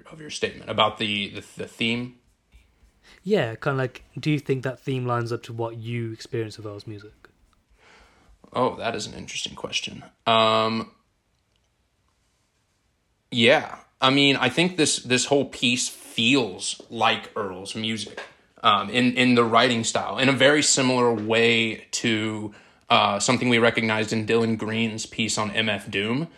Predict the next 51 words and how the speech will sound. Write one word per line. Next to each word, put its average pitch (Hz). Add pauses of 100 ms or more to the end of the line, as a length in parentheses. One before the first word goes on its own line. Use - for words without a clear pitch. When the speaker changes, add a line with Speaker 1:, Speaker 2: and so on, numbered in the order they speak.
(240)
Speaker 1:
uh, 107
where 107
we 110
felt 110
like 107
he 110
was 104
writing, 104
you 107
know, 107
in 104
a 104
style 101
that 98
was 101
reminiscent 107
of 104
the 104
person 104
that 98
he 107
was 101
writing 98
about. 104 (400)
Um, 101
this 135
whole 143
story, 123
you 113
know, 104
from, 107
from 107
the 101
words 113 (240)
to 120
even, 117
like, 107
the 107
design 110
of 104
the 92
page 110
and 110
the, 101
uh, 98 (340)
the 110
clothes 135
that 101
Earl 107
is 98
wearing, 95